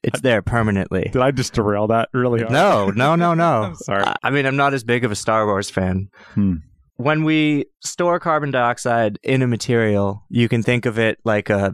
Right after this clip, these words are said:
Speaker 1: reverse mining operation. You've taken C O two out of the air and you've put it into something. We can think about the biological side. We can also think about the chemical side.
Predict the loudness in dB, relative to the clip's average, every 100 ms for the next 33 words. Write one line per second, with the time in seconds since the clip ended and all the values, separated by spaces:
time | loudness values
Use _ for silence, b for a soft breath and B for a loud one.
0 | -4 -4 0 0 0 -2 -2 0 0 -2
1 | -2 -2 -2 0 0 -2 -2 -6 _ -4
2 | 2 2 2 -2 -2 0 0 0 0 0
3 | 2 0 0 -2 -2 0 0 -2 -6 b
4 | -2 -2 -2 0 0 0 -2 -2 0 -2
5 | 0 -2 0 -4 -4 -8 -12 _ _ -4
6 | -2 0 -2 0 0 0 -2 -2 0 0
7 | 0 -2 -4 -6 -2 -2 -2 -4 -2 0
8 | 0 0 -2 -2 0 0 0 -2 -2 0
9 | 0 -2 0 0 -2